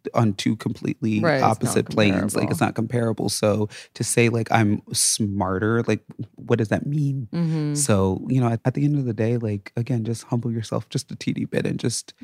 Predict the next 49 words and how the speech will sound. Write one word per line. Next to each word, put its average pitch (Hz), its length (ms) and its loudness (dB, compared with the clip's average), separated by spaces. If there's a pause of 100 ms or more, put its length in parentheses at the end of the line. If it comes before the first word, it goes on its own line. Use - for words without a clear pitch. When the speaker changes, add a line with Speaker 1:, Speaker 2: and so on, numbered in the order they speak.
(120)
Speaker 2:
Yeah. - 280 -6
Speaker 1:
know 123 280 4
that 117 220 -4
they 113 180 4
probably 131 420 0
are 120 60 2
smarter 123 360 2
than 127 200 4
you 151 200 6
in 117 100 2
other - 440 -4
places - 480 -4
Speaker 2:
Yeah, - 440 -2
Speaker 1:
that - 180 -2
you - 60 0
Speaker 2:
exa-, - 60 0
Speaker 1:
would - 120 2
never - 100 2
Speaker 2:
especially 190 200 4
Speaker 1:
know. - 40 -2
Speaker 2:
if - 60 -8
you, 165 180 0
you're 165 220 2
the 156 60 2
one 147 260 0
thinking 143 360 -2
you're - 120 -6
smarter - 320 -6
than - 160 -8
them, 90 200 -6
you're 180 100 -6
probably - 360 -6
wrong - 320 -6
Speaker 1:
Yeah, 135 140 6
Speaker 2:
'cause 139 180 2
for 147 120 -2
Speaker 1:
for 120 40 0
sure. - 80 -8
Speaker 2:
thinking - 300 -6
that. - 120 -8 (220)
So 208 240 2
you 196 320 0
mentioned 196 420 4
a 269 60 4
quote 151 560 4 (240)
that 147 480 4
was 151 280 0
awesome, 107 640 0
Speaker 1:
Mm-hmm. 135 320 6